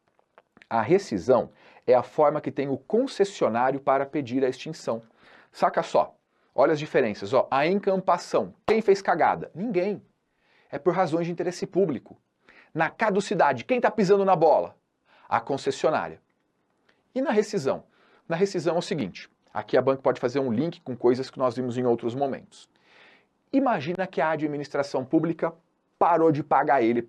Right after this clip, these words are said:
por exemplo. O concessionário pode fazer o seguinte, "Ah, administração, você parou de me pagar?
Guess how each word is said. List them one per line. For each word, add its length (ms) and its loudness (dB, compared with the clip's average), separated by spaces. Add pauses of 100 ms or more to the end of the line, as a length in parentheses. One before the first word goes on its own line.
(180)
por 200 6
exemplo. 440 -2 (560)
O 100 0
concessionário 640 0
pode 220 2
fazer 180 -4
o 40 -2
seguinte, 500 -4 (240)
"Ah, 600 4
administração, 960 2
você 240 2
parou 280 4
de 120 -2
me 100 -2
pagar? 600 0